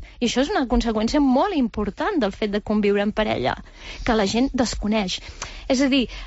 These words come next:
eh, hi ha tota una sèrie de desconeixement de drets i conseqüències que, eh, són molt importants a tenir-les en compte perquè ens estan definint unes obligacions de futur que no preveiem i que aquí és on te poden aparèixer les sorpreses grosses, no?,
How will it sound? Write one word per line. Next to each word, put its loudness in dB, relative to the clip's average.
eh, 2
hi 2
ha 4
tota -2
una 2
sèrie 0
de 4
desconeixement 2
de 0
drets 2
i 0
conseqüències 0
que, 2
eh, 0
són 2
molt 2
importants 0
a 0
tenir-les 2
en 2
compte 2
perquè -2
ens 0
estan 0
definint 2
unes 2
obligacions 2
de 2
futur 2
que 2
no 4
preveiem 0
i 2
que -2
aquí 2
és 0
on 2
te -4
poden 2
aparèixer 2
les 2
sorpreses 2
grosses, 0
no?, 2